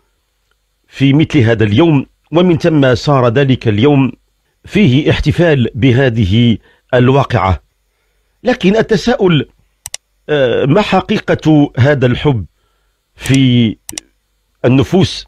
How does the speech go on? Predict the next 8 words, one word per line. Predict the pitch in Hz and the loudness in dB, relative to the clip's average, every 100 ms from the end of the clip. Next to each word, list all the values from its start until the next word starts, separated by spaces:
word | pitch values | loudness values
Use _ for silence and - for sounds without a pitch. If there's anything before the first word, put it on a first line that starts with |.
| - | -4
البشرية؟ | 131 110 95 117 135 131 107 - _ _ _ _ _ _ | 0 0 0 0 2 2 0 -4 _ _ _ _ _ _
وما | 120 139 160 147 139 127 92 90 127 185 202 | -2 2 2 2 0 -2 -6 -6 -2 0 0
موقف | 226 208 156 - _ _ _ _ _ _ 143 | 0 -2 -2 -4 _ _ _ _ _ _ -4
الدين | 107 165 190 | -2 0 0
الإسلامي | 151 151 - 127 127 156 104 - | 0 -2 0 0 2 0 -4 -2
من | 113 127 | 0 2
هذا | 123 110 | 0 0
الحب؟ | 113 - 143 | -2 -2 -4